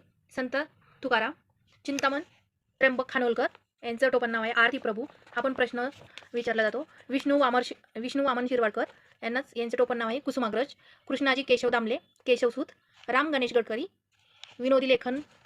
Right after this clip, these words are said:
यांचं प्रसिद्ध आहे. राम गणेश गडकरी यांचं टोपण नाव आहे बाळकराम. चंद्रशेखर शिवराम गोरे,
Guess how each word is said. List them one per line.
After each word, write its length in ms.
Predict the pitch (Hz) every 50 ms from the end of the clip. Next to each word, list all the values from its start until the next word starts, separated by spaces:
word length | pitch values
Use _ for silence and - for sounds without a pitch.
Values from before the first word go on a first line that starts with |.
| - -
यांचं 320 | 233 233 226 247 240 247
प्रसिद्ध 380 | 240 - - 226 240 220 202 226
आहे. 180 | 220 220 247 - - _ _ _ _ _
राम 200 | - 240 233 240
गणेश 260 | 233 240 233 233 233 240
गडकरी 380 | 240 233 220 226 220 269 339
यांचं 180 | 269 220 226 240
टोपण 180 | 240 - 240
नाव 100 | 226 226
आहे 100 | 233 247
बाळकराम. 420 | 247 226 220 220 233 - - 247 320 - _ _ - - - - _ -
चंद्रशेखर 500 | 277 285 285 302 294 277 262 262 294 370 - _ _ _ _ -
शिवराम 380 | - - 269 262 254 247 254
गोरे, 240 | 262 262 220 - -